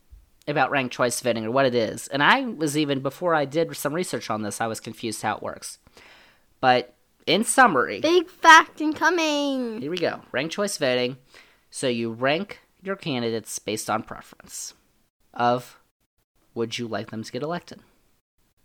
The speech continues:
Speaker 1: And so a candidate has to receive a majority, or else we go into another more rounds. And so the le-, the candidates with the least amount of votes get eliminated,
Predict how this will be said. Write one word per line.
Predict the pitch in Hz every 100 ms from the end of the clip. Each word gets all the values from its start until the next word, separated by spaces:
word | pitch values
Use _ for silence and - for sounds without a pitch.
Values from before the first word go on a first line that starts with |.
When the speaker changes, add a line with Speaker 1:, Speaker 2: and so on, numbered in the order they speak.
| _ _ _ _ -
Speaker 1:
And | 147
so | - 196 113 113 _ _ _ - _ _ -
a | 131
candidate | 165 160 143 - _
has | - 165 -
to | 196
receive | 185 - 139 135 -
a | 139
majority, | 143 139 156 117 - - _ _ _ _ -
or | 131 135
else | 185 185 -
we | 143
go | 131 143
into | 147 139 135
another | 131 143 147 - _ _
more | 127 131 160
rounds. | 139 120 123 _ _ -
And | 113
so | - 113
the | 110 107
le-, | 107 107 127 165 160 -
the | 113 110 -
candidates | 135 139 160 160
with | 113
the | 107
least | 110 123 -
amount | 185 185 196
of | 175
votes | 143 139 -
get | - 127
eliminated, | 165 165 120 104 101